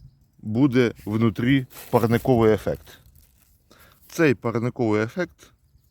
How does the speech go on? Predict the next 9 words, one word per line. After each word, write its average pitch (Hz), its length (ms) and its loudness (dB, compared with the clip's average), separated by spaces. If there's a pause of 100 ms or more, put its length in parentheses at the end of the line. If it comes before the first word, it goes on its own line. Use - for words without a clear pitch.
(240)
е, 101 560 -6 (200)
буде 107 500 0
стимулювати 123 1040 -2 (480)
спящу 110 840 -4
бруньку, 98 800 -2 (460)
запасну, 123 1120 -4
там, 107 380 -6
з-під - 320 -12
кори, 113 680 -2